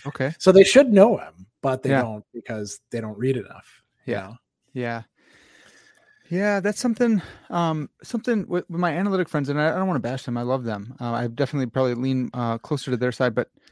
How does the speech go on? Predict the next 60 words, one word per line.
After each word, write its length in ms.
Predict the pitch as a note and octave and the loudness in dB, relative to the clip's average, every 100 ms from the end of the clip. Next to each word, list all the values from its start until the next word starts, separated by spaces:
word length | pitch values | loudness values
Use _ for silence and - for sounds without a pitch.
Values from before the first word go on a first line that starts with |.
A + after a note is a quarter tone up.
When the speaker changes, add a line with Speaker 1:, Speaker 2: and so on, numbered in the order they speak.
| _ _ _ _ - | _ _ _ _ -8
Speaker 1:
in, 200 | F3 D3+ | -4 -2
in 300 | F3 D#3 C#3+ | 0 0 2
writing, 480 | D3 E3+ F3 E3 D3 - | 4 4 2 0 -2 -4
uh, 180 | C3+ - | -4 -2
analytic 400 | D3 D3 D3 C3+ | -2 0 -2 -4
philosophy 640 | - B2 C3+ - C3+ C3 A#2+ | -2 -2 -2 -6 -4 -2 -2
and, 120 | A2 | -2
and 280 | B2 A#2+ G#2+ | -2 -4 -4
learning 260 | C3+ C#3+ C3+ | -2 0 0
the 80 | A#2+ | -2
tradition, 600 | - B2+ C3 B2 A2 A2 _ _ _ - | -2 -4 -2 -2 -4 -6 _ _ _ -8
Speaker 2:
Yeah. 200 | C3 A#2+ | -6 0
Speaker 1:
I 80 | D3+ | 0
w-, 140 | F3 D#3+ | 2 2
I 60 | |
would 140 | F#3 E3 | 2 6
go, 320 | F#3 E3+ - D#3 | 6 6 2 -2
I, 120 | - | -2
I 40 | C#3+ | 0
came 180 | A#3 A#3 | 4 4
from 160 | F3+ | 2
theology, 540 | C#3 D#3 F#3+ B2 G#2+ - | 0 0 0 0 -6 -6
and 120 | D3 D#3+ | -2 0
in 120 | C#3+ | 0
theology, 400 | D#3 G3+ G3 D3+ | 0 2 2 2
it 40 | |
was 120 | C3+ | 0
like, 180 | C3 B2 | -2 -2
you 80 | E3+ | -2
have 300 | - F#3 - | 0 -2 0
to 280 | G3+ F3 D#3+ - | 2 4 2 0
represent 520 | D3 E3+ C#3 D#3+ C3+ - | 0 2 0 0 -2 -4
everyone 560 | D3 D#3 D3 C#3+ C3 - | 2 2 2 0 0 2
perfectly 360 | D#3+ D#3 D3+ | 2 2 0
well, 260 | C3 C#3+ D#3 | 4 4 4
and 80 | C3+ | 0
you 60 | |
have 80 | C3+ | 0
to 80 | C#3 | -2
have 160 | B2+ | -2
a 80 | - | -4
ton 300 | - - F#3 | -6 -2 0
of 140 | F#3 - | 0 -2
sources 520 | D#3 D3+ - E3+ D#3+ | 2 2 2 -4 -4
to 80 | B2+ | -6
show 400 | - C#3 C#3+ C#3+ _ _ | 0 2 2 0 _ _
that 100 | C3 | -6
you 140 | C#3 E3 | -2 2
read 260 | D#3 D3+ | 4 2
everything 460 | B2 D#3+ F3+ - E3+ | 0 -2 -2 0 2
Speaker 2:
Yeah, 100 | C#3 | 4
Speaker 1:
by 100 | C3 | 6
Speaker 2:
yeah, 120 | C3+ | 4
a 40 | |
Speaker 1:
everyone 180 | D#3 F3 | 4 6
Speaker 2:
lit 160 | E3+ D#3+ | 6 6
Speaker 1:
and 80 | C#3+ | 4
all 60 | |
the 60 | |
Speaker 2:
review. 80 | - | 4